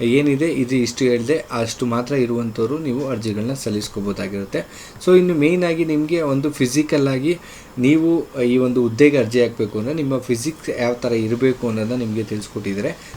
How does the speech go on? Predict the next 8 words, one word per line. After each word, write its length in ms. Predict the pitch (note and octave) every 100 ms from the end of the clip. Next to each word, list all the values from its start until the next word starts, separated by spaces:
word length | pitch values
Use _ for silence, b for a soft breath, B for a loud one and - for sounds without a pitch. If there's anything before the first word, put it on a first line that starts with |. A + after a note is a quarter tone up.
| -
ನಿಮ್ಮ 220 | C3+ D3+
ದೇಹ 300 | C#3+ B2 C3+ D3
ದಾಢ್ಯತೆ 480 | C3 B2 A#2+ A#2+ B2
ಯಾವ 180 | G2+ A2+
ರೀತಿ 260 | A#2 A2 A2
ಇರಬೇಕು, 500 | G#2+ G2+ G2+ F3 F#3+ B B B
ಒಂದು 160 | C#3 C#3+
ಪುರುಷರಿಗೆ 680 | D3 D3 D#3+ D#3+ C#3+ D3 F3